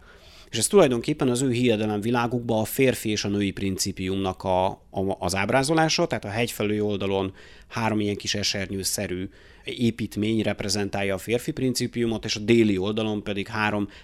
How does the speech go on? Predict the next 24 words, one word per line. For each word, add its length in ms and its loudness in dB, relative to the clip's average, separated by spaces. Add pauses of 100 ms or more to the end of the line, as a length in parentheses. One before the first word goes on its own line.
házikó-szerű 1200 -2
épület 460 0
reprezentálja 800 -4
a 40 -2
nőit. 440 -2
Ez 80 -2
nagyon 240 4
fontos, 320 0
hogy 200 0 (320)
ugyanúgy, 320 6
mint 180 2
Ázsia, 540 2
Kelet-Ázsia 480 -2
bármely 380 0
más 460 -4 (100)
régiójában, 800 0 (360)
az 140 -4
építészetnek 720 0
mindig 280 4
van 120 4
egy 140 -2
ilyen 160 0
szimbolikus 600 0
vonatkozása. 920 -8